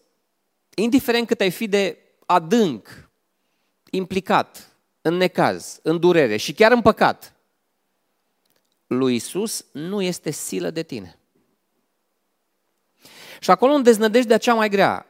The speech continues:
în noaptea cea mai adâncă și cea mai întunecată, să-ți aduci aminte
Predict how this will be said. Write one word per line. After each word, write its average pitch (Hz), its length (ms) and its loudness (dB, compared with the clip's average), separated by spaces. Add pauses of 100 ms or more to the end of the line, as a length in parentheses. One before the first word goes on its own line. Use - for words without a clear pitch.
în 175 140 2
noaptea 226 400 2
cea 240 160 -2
mai 220 160 0
adâncă 165 480 -2
și - 160 -8
cea 233 160 -2
mai 233 140 -2
întunecată, 185 680 -4 (480)
să-ți 190 220 -6
aduci 247 180 -2
aminte 208 640 -2